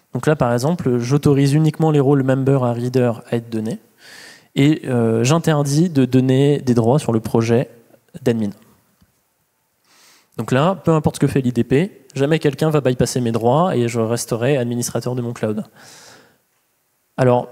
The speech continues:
j'ai rajouté ça récemment parce que je l'ai, je l'ai remarqué, on ne l'avait pas vu à l'époque. Euh, dans le fameux mapping, là, le json au tout début, c'est possible de faire des choses. Donc il y a, il y a des champs un petit peu compliqués qu'on peut utiliser.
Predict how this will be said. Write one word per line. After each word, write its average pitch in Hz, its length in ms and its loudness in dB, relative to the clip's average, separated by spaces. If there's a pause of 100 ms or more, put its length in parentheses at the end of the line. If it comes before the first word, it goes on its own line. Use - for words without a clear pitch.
(140)
j'ai 135 200 0
rajouté 165 260 2
ça 202 140 0
récemment 170 360 2
parce - 120 -6
que 139 100 4
je 131 120 2
l'ai, 113 440 0
je 123 140 -8
l'ai 113 80 -2
remarqué, 123 400 0
on 156 80 0
ne 127 40 2
l'avait 113 160 0
pas 143 120 2
vu 151 160 2
à 139 40 4
l'époque. 147 420 0 (640)
Euh, 110 480 -2
dans 131 140 0
le 135 40 -2
fameux 160 240 0
mapping, 165 380 0
là, 139 100 2
le 123 140 4
json 135 380 2
au 131 60 2
tout 135 140 -4
début, 131 300 0 (500)
c'est - 340 -2
possible 185 560 2
de 151 120 4
faire 156 180 0
des 147 80 2
choses. 131 300 -4 (400)
Donc 127 220 -2
il 131 40 2
y - 20 4
a, 120 120 2
il 123 40 -4
y 123 40 2
a 117 40 0
des 127 120 2
champs 175 200 0
un 156 60 2
petit 151 160 -6
peu 165 140 4
compliqués 165 500 2
qu'on 147 140 0
peut 156 160 2
utiliser. 147 640 2